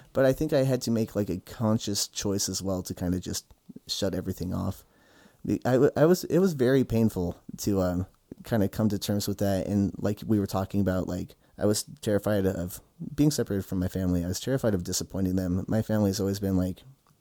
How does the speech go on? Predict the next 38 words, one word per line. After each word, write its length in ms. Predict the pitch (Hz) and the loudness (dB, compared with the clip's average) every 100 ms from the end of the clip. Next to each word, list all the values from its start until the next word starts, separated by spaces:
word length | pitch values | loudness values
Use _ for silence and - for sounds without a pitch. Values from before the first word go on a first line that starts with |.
| - | -2
really 180 | 110 104 | 0 0
great 220 | 82 71 | -2 -6
leaders 340 | 90 113 113 | -2 0 2
in 80 | 110 | 0
the 80 | 104 | -4
church. 460 | - 104 98 90 - | -4 -2 -2 -2 -8
They're 140 | 92 | -4
well 220 | 92 98 | 0 2
known. 360 | 101 95 92 90 - - | 2 2 0 0 -4 -6
I 80 | 107 | 0
was 120 | 110 | 2
scared 360 | - - 107 107 | 2 0 2 2
of, 120 | 95 | 0
like, 160 | 85 87 | -2 0
making 340 | 90 101 95 | -2 0 0
them 240 | 90 90 | 2 2
look 260 | 87 92 - | 0 -2 -6
bad. 400 | 90 87 87 87 - _ _ _ | -8 -8 -8 -10 -16 _ _ _
I 120 | - 113 | -6 0
didn't 260 | 113 107 | 2 4
want 220 | 98 101 | 4 2
to 120 | - 101 | 0 -2
be 160 | 95 | -2
that 300 | 92 87 80 | -2 -4 -6
black 300 | - 85 90 | -6 -4 -4
mark 240 | 85 87 87 | -2 -2 -2
on 120 | 82 | 0
their 140 | 101 | 2
reputation. 840 | 123 117 - 101 104 95 98 92 98 _ _ _ _ _ - - | 4 4 0 -2 -2 -2 -2 -2 -4 _ _ _ _ _ -14 -2
And 120 | 120 | 0
of 80 | - | 2
course, 200 | 147 139 | 2 2
I 20 | |
didn't 220 | 98 98 | 0 0
wanna 160 | 92 95 | 0 0
be 140 | 87 | -2
alone, 480 | 87 104 120 87 85 | 0 4 4 2 0
but 260 | 90 90 | -2 -4